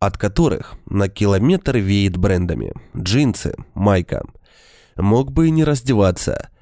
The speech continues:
Все и так поняли, как ты любишь своё тело, и не давать повод завидовать другим парням, твоим покатым плечам и прессу, который ещё год назад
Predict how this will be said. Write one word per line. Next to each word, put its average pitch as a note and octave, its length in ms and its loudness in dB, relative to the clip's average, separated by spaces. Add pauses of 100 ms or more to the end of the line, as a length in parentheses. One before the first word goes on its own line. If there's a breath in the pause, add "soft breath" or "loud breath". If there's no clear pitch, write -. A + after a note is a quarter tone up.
(140)
Все C#3 300 0
и D3 40 0
так A2+ 320 -4
поняли, - 600 0
как A#2 220 -2
ты C#3 120 0
любишь G2+ 340 2
своё G#2+ 320 4
тело, G2 280 -2
и A#2 80 2
не B2 160 4
давать A2 360 -2 (640)
повод - 480 0
завидовать G#2 800 -2
другим D3 400 0
парням, G#2+ 480 -2 (340 soft breath)
твоим G#2 400 2 (260 soft breath)
покатым C#3 520 0
плечам A#2+ 540 -2 (120)
и C#3+ 80 0
прессу, - 480 0 (440 soft breath)
который D3 460 0
ещё G#2 220 0
год G2 220 -2
назад F#2+ 420 -2